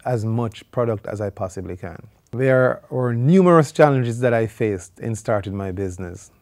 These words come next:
Primarily, I must say, the most important one was obtaining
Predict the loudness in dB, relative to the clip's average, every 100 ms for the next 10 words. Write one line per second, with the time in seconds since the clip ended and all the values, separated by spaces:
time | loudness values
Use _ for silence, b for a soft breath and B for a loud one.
0 | _ _ -4 -2 0 0 2 2 2 0
1 | -2 -4 -6 -2 -2 -2 -4 -4 -4 -4
2 | -6 -6 -4 -2 -2 -6 -6 -8 -8 -10
3 | -14 -8 -6 -6 -8 -14 -12 -6 -4 -4
4 | -8